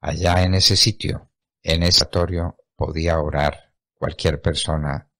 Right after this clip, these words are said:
de cualquier religión. Pero no, había que perturbar a los católicos, había que mortificarlos y quitarles su oratorio en El Dorado, allá donde agradecían y pedían ochenta. Nacía Tomás de Kempis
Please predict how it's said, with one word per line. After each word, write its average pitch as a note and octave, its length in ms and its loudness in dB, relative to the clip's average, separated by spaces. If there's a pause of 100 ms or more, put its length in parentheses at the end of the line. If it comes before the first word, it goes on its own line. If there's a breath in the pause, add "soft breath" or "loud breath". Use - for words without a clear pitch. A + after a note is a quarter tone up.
de - 180 -10
cualquier - 440 -4
religión. - 640 -8 (300)
Pero D#2 240 0
no, F#2+ 280 0 (300)
había E2 400 0
que E2+ 120 -4
perturbar D2+ 720 -2 (440)
a - 80 -2
los D2+ 200 -4
católicos, D2+ 800 -6 (320)
había D2+ 320 0
que - 140 -4
mortificarlos D2+ 920 -4
y C#2+ 40 -10
quitarles D2+ 520 -4
su - 180 -2
oratorio C#2+ 640 -2
en C#2+ 80 -4
El D2 120 -4
Dorado, E2+ 580 0 (280)
allá D#2+ 300 0
donde D#2 280 0
agradecían C#2+ 960 0 (160)
y E2 100 -4
pedían D2+ 500 0
ochenta. - 520 -6 (240)
Nacía E2+ 560 -2
Tomás D#2+ 720 -4
de F2 140 -4
Kempis - 640 -6